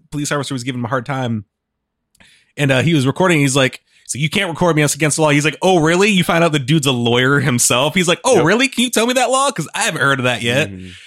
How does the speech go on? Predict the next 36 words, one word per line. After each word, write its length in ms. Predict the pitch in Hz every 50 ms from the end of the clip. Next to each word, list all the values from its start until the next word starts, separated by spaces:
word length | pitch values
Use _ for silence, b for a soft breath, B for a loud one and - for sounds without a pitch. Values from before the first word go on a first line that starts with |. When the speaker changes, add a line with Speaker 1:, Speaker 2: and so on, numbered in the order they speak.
| B B B
Speaker 1:
And 100 | 170 202
he's 120 | 208 180
like, 160 | 190 160 127 _ -
"Well, 220 | 170 185 151 117 _ _ _ _
if 60 | -
you're 120 | 202 208
a 40 | 175
lawyer, 280 | 156 170 190 190 175 165
why 100 | 170 170
you 100 | 170 175
drive 220 | 156 170 170 165 -
for 100 | 175 165
Speaker 2:
I 40 |
thi-, 80 | 165 214
Speaker 1:
Uber? 240 | 226 180 160 139 120
What, 200 | 117 139 139 147
Speaker 2:
I 40 | 151
Speaker 1:
people 120 | 180 214 190
Speaker 2:
think 20 | -
it 20 |
Speaker 1:
can't 80 | 170 165
have 80 | 170 -
Speaker 2:
was, 80 | 196
Speaker 1:
side 180 | 165 160 156 156
hustles?" 380 | 180 165 - 180 175 202 208
Speaker 2:
I 100 | - 135
think 200 | 120 131 151 151
it 80 | 156 175
was, 340 | 165 165 160 147 135 120 -
I 80 | -
think 120 | 123 147 190
it 40 | 202
was 80 | 175
a 60 | 143
district 400 | 123 110 135 - - - 110 -
attorney. 520 | 104 87 - 120 117 131 117 90 80 85